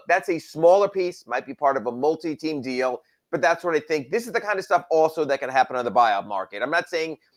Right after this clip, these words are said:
Kelly's gonna force his way out of Utah, but depending where the Jazz stand in the Western Conference race, he might say, "Hey, final year of a deal, wanna finish it on my terms. I've been the good soldier."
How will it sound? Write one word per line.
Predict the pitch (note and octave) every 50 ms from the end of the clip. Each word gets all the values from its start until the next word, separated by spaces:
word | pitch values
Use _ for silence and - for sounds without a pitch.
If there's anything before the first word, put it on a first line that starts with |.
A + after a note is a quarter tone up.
| _ _ _
Kelly's | - E3+ D#3+ E3+ E3 E3
gonna | E3 C#3+ C3+
force | - - - E3+ F3 F3+ E3 -
his | E3 C3+ C3
way | B2+ C3 B2+ B2
out | A#2+ A2+
of | A#2
Utah, | A2+ A2 A2 G#2+ - - A#2 A2 A2+ B2 B2+ - - _ _ _ _
but | E3 E3 E3
depending | D#3+ - - E3 F3 F3+ F#3+ F#3 F3+
where | E3 E3 D#3+
the | C#3+ C#3
Jazz | A2+ C#3 C#3 C3+ C#3 C3+
stand | - - - C#3+ C#3 C#3 C3+ C#3
in | B2+
the | C3
Western | C3 C#3 C#3 C3+ - C#3 A#2+
Conference | - C3+ C3 B2 A#2+ A2+ -
race, | C3+ D#3+ E3 D#3 C#3 -
he | - C#3
might | C3 C3 B2+ B2 -
say, | - B2+ A#2+
"Hey, | B2 D3+ C#3+ A#2 F#2 - _ _ _ _ _ _ _
final | - C#3+ D3+ E3 E3+
year | E3 E3+ E3+ D#3+
of | B2+
a | C3+
deal, | A#2+ D3+ D#3+ D#3+ D3
wanna | B2 A2 C#3 D3+ D3 C#3+
finish | - - E3 D3+ C#3+ C3+ D#3
it | C#3 C#3
on | C3+
my | C3+ C#3 C#3+
terms. | B2+ - D3 C#3+ D3 D3 C#3+ C3+ B2
I've | C3 A#2+ G2 E2
been | C#3 C#3 C3+
the | C3
good | G#2 C#3+ C3+ -
soldier." | - D3+ C3+ C3 C3+ A#2 C3 C3+ C3+ B2+ -